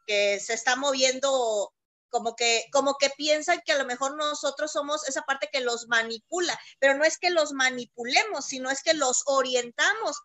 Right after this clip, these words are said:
a que verdaderamente hagan eso, porque, pues, se supone que por eso, como administradores, somos administradores profesionales, los que, los que movemos y los que llevamos el conjunto del, del condominio. Entonces, lo que a veces puede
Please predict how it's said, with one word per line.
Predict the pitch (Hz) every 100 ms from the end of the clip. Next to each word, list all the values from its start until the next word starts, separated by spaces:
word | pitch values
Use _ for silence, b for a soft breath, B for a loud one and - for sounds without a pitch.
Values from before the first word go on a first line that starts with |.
| _ -
a | 240
que | 269
verdaderamente | 262 247 247 277 285 285 277
hagan | 262 240
eso, | 285 294
porque, | - -
pues, | _ 262
se | 294
supone | 285 - 302 330
que | 330
por | - 262 262
eso, | 262 294 302 _ _ _
como | 277 269 269
administradores, | 262 269 269 262 254 285
somos | 311 311
administradores | 311 277 262 247 247 285
profesionales, | 285 277 269 247 285 - b
los | 277 294 285
que, | - 285 _ -
los | 294 277
que | - 277
movemos | 277 269 269 269 311
y |
los | 359 359
que | 302 262
llevamos | 226 220 240 311 -
el | 202
conjunto | - 208 - 247 240 220
del, | 190 185 - _ _ _
del | 247 240
condominio. | 226 208 196 247 359 277
Entonces, | 233 262 277 277 - _ _ _
lo | 269 277 285
que |
a | 285
veces | 285 311 370 -
puede | - 320